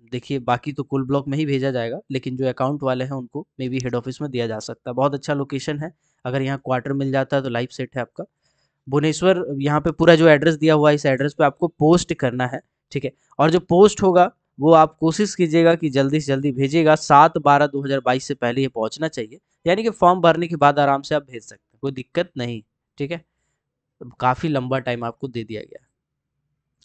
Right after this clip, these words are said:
लेकिन भरने के बाद तुरंत भेज दीजिएगा, कभी-कभी टाइम लग जाता है। बाकी यहाँ पे बोला गया है कि भैया जिसको भी बुलाया जाएगा पीआई के लिए, पर्सनल इंटरव्यू के लिए, उसको पैसा कौड़ी दिया जाएगा, यानी कि आने का खर्चा दिया जाएगा। और जाने का खर्चा का इसमें कोई जिक्र नहीं किया गया है।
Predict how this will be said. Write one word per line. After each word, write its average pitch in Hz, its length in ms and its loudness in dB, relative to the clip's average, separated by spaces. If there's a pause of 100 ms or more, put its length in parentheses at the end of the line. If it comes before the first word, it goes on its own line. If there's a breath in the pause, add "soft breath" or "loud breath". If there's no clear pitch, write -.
लेकिन 123 320 -6
भरने 127 300 -4
के 143 60 -4
बाद 135 200 -2
तुरंत 131 240 -4
भेज 123 180 -6
दीजिएगा, 123 340 -6
कभी-कभी 123 400 -10
टाइम 117 300 -6
लग 113 160 -10
जाता 110 320 -10
है। 123 120 -14 (800)
बाकी 180 260 4
यहाँ 202 140 6
पे 196 100 4
बोला 180 300 6
गया 175 200 4
है 185 100 2
कि 175 100 -6
भैया 156 200 0
जिसको 151 400 -2
भी 185 300 -2 (160)
बुलाया 139 420 4
जाएगा 120 420 -6 (120)
पीआई 139 280 -2
के 123 140 -12
लिए, 113 160 -16
पर्सनल 139 400 -8
इंटरव्यू 127 400 -8
के - 140 -16
लिए, 120 140 -16 (360)
उसको 143 240 -4
पैसा 147 380 -2
कौड़ी 170 240 0
दिया 123 200 -2
जाएगा, 104 340 -8 (140)
यानी 131 260 -4
कि 185 180 -6
आने 135 380 -2
का 147 140 -2
खर्चा 147 440 -6
दिया 120 240 -6
जाएगा। 120 360 -2
और 139 120 0
जाने 139 320 2
का 151 200 0
खर्चा 139 400 -4
का 135 180 -2
इसमें 127 360 -6
कोई 135 140 -4
जिक्र 139 340 -4
नहीं 127 260 -8
किया 117 280 -2
गया 110 260 -4
है। 120 180 -8